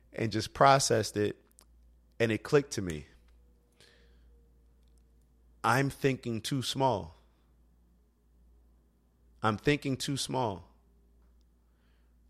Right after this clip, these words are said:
And that is the importance of being around people who think bigger than we do. That's the importance of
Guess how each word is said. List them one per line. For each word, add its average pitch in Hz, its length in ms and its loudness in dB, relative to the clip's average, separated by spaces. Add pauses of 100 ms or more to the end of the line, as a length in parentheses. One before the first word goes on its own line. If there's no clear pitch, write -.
And 104 280 -2
that 131 320 6
is 117 160 0
the 120 140 -2
importance 113 580 0
of 95 200 -6
being 117 280 2
around 104 480 -2
people 101 520 -2 (420)
who 113 140 -4
think 95 440 -6
bigger 101 260 0
than 92 180 -4
we 98 140 -2
do. 80 220 -10 (1500)
That's 117 300 4
the 147 140 2
importance 127 600 2
of 110 400 2